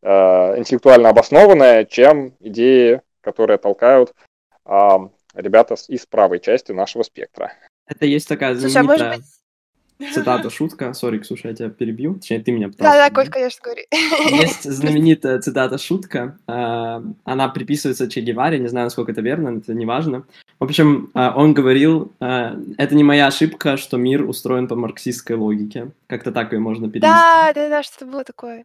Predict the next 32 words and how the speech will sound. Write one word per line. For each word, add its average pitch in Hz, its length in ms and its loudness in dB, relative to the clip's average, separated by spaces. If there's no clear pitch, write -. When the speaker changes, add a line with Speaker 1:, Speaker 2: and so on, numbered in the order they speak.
Speaker 3:
действительно. 247 500 -14
Вот 277 140 -6
мне 311 80 -2
кажется, 370 340 0
может 320 200 0
быть, 302 120 -10
ещё 320 180 -4
кроме 302 260 -2
просто - 320 -4
того, 294 240 -4
что 262 540 -4
у 247 100 -6
левых 277 340 2
идей 262 300 -4
лучше 254 380 -4
аргументация, 240 840 -2
и 254 100 -6
они 247 200 -2
более 240 300 0
логичные, 262 580 -4
может 277 220 4
быть, 262 120 -4
есть 285 160 -2
ещё - 120 -4
какой-то 277 600 0
элемент 285 580 0
эмпатии, 247 600 0
которую 240 480 -2
ты 247 140 -6
развиваешь, 233 680 0
когда 226 200 -2
занимаешься, 226 920 -2